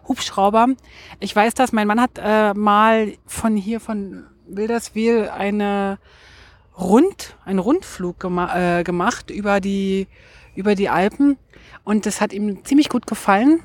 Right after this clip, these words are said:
Und, äh, ich würde das auch gern machen. Ich würde auch gern so einen Rundflug machen.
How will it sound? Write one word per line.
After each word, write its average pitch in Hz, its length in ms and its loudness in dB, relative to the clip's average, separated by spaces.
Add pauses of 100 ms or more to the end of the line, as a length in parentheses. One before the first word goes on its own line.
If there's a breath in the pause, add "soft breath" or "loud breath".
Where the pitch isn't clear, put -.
(920)
Und, 190 320 -2
äh, 190 360 -4 (760)
ich - 160 -14
würde 226 160 -4
das - 120 -12
auch - 200 -18
gern 226 220 -4
machen. 160 280 -8
Ich - 140 -10
würde 208 140 -8
auch - 200 -6
gern 202 200 2
so 185 80 -2
einen 185 80 2
Rundflug 170 560 -2
machen. 185 360 -4